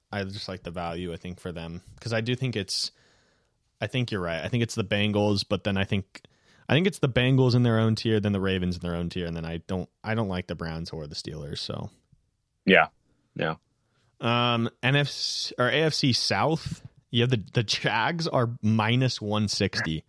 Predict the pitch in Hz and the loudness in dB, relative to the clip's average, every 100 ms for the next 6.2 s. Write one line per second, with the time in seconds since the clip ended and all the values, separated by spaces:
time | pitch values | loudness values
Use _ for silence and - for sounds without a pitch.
0 | _ 139 127 151 151 139 147 151 - - | _ 4 8 6 8 4 6 2 0 -8
1 | - - - - _ _ _ _ 101 101 | -14 -12 -14 -20 _ _ _ _ 0 2
2 | 104 101 98 95 - - 120 110 - 113 | 2 2 2 0 -2 -2 0 0 -2 -2
3 | 110 - 104 98 95 98 95 92 - 98 | 0 -2 -2 0 0 0 -2 -2 -2 -4
4 | - 95 95 - 90 87 82 82 82 85 | -2 -2 -2 -2 -2 -2 -2 -6 -4 -4
5 | 82 - 92 87 85 - 82 82 - - | -6 -8 -8 -6 -6 -6 -4 -4 -6 -4
6 | 85 76 | -4 -4